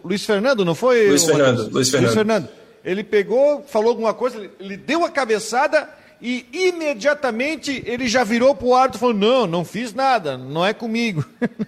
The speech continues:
Speaker 1: <laughs> Nem precisou de var. Foi bem expulso. Agora, o Matheus falou do Léo Arthur. Eu acho importante que o Figueirense tenha conseguido trazê-lo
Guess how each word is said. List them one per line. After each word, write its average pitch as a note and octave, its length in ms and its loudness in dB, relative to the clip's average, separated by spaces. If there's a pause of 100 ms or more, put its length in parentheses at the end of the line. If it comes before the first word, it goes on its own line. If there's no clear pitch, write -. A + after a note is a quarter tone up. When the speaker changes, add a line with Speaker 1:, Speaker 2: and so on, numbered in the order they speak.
Speaker 1:
<laughs> - 460 -12
Nem F3 200 2
precisou A3 420 0
de A3 120 0
var. E3+ 600 0
Foi G#3+ 200 2
bem A#3+ 200 0
expulso. F#3 640 0 (400)
Agora, G3 680 2
o E3+ 320 4
Matheus D3+ 360 0
falou F3 220 0
do E3+ 100 2
Léo D#3+ 260 4
Arthur. F3 440 0 (420)
Eu D3+ 160 0
acho B3+ 240 0
importante G3+ 600 -2 (140)
que F#3 240 -2
o E3+ 100 2
Figueirense E3 500 -2
tenha F#3 220 -2
conseguido F3 380 -6
trazê-lo D#3+ 680 0